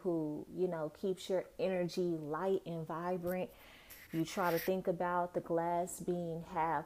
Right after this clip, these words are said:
full. You know, people will generally call you positive, or even if you don't get all those things, but, you know, you,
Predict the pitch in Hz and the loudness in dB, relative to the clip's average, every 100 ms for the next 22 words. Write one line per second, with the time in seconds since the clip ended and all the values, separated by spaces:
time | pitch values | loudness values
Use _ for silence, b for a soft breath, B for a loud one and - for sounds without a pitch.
0 | - 233 233 226 220 214 220 - B B | 6 10 10 10 6 4 2 -2 B B
1 | B B B - 214 196 175 180 170 214 | B B B 2 4 6 6 6 4 0
2 | 202 180 156 156 175 214 208 196 190 190 | 2 2 2 2 2 2 4 4 4 2
3 | 214 190 185 185 180 202 185 185 185 170 | 2 2 4 2 2 2 2 4 2 2
4 | 165 226 254 247 240 233 226 214 196 180 | 2 2 6 6 6 4 4 2 4 4
5 | 175 175 160 156 185 - 190 190 180 175 | 4 4 2 2 -2 -2 0 0 -2 -4
6 | 170 190 165 - 214 277 220 220 233 | 2 4 4 4 0 2 4 4 2